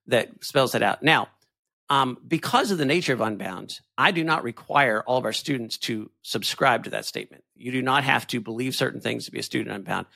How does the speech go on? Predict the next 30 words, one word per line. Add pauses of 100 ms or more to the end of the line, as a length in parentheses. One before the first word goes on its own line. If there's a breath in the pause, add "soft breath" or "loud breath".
(300 soft breath)
What
you
must
do
is
acknowledge
that
we
believe
certain
things. (580)
And
so
I
tell
people,
you
can
come
in
and
argue
vehemently
with
us.
You
can
have
different
perspective.